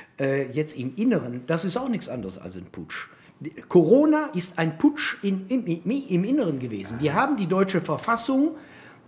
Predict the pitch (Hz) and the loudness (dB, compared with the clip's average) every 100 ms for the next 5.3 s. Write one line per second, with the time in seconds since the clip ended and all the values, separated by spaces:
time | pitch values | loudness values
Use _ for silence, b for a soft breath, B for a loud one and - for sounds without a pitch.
0 | - 185 180 180 175 - 160 143 156 226 | 0 4 8 6 4 0 0 2 4 2
1 | - 156 127 170 262 - - - 156 143 | 2 2 2 -2 -2 -4 -10 -2 -2 -2
2 | 147 127 139 165 156 139 - 107 135 190 | -4 -2 0 0 0 -4 -10 -8 -2 0
3 | 254 269 240 208 208 208 151 143 143 160 | 0 0 2 2 2 0 0 -2 0 0
4 | 151 143 139 123 110 151 233 240 214 175 | 0 -2 -2 -4 -6 -4 -4 -2 -2 0
5 | 160 160 170 | 0 -2 -6